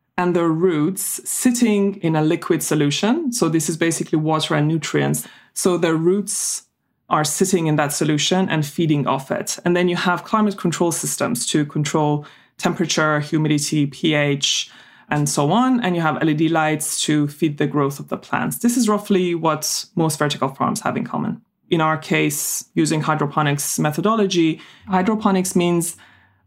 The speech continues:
the agent that gets the nutrients to the plants is not the soil,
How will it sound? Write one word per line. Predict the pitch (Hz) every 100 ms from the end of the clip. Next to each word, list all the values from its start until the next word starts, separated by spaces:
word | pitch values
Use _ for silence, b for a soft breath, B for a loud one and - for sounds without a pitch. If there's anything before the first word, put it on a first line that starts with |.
| -
the | 170 190 196
agent | 208 190 180 147 147 - - -
that | 165
gets | - 214 220
the | 196
nutrients | 175 151 147 147
to | 143
the |
plants | 143 - 202 196
is | 170 170
not | 160
the | 147
soil, | 147 - 151 226